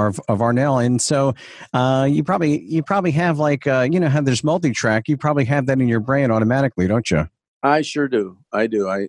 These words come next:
Speaker 2: you know, I'm, uh, constantly, uh, you know, working on stuff, and I, I have a lot of lyrics lately. I just, I write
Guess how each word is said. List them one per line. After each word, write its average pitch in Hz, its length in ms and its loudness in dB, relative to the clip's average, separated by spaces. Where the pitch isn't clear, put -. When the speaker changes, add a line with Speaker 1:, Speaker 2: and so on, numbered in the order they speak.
Speaker 2:
you 107 180 -6
know, 98 200 -2
I'm, 95 160 -6
uh, 92 220 -2
constantly, 101 760 2
uh, 90 200 -2
you 107 80 -2
know, 92 100 0
working 104 380 4
on 95 180 -2
stuff, 92 460 -2
and 90 280 -6
I, 113 220 2
I 127 40 0
have 143 100 2
a 151 60 0
lot 104 240 -2
of 98 80 -6
lyrics 101 540 -6
lately. 92 400 -6
I 95 80 -4
just, 98 280 -12
I 104 60 0
write 104 260 4